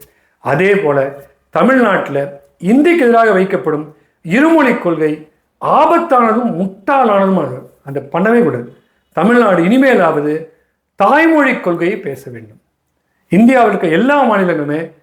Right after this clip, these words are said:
ஒரு மொழி கொள்கை, தாய்மொழி கொள்கை பேச வேண்டும். தாய்மொழியில் தான் கற்பிக்க வேண்டும். இரண்டாவது மொழி என்பது ஒரு மொழி பாடமா? அது இரண்டாவது மொழி இல்லை.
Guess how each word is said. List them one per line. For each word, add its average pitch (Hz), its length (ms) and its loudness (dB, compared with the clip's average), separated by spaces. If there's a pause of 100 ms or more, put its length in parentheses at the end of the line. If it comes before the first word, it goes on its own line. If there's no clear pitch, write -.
(240)
ஒரு 226 240 2
மொழி 262 220 2
கொள்கை, 165 400 -4
தாய்மொழி 254 440 2
கொள்கை 165 280 -4
பேச 147 280 -4
வேண்டும். 139 320 -8 (420)
தாய்மொழியில் 233 560 2
தான் 320 140 0
கற்பிக்க 214 420 -2
வேண்டும். 151 380 -2 (580)
இரண்டாவது 311 680 0
மொழி 208 280 -2
என்பது 214 340 -2
ஒரு 240 140 -2
மொழி 311 260 0
பாடமா? 233 440 0 (500)
அது 185 120 2
இரண்டாவது 311 460 2
மொழி 214 220 -2
இல்லை. 165 220 -2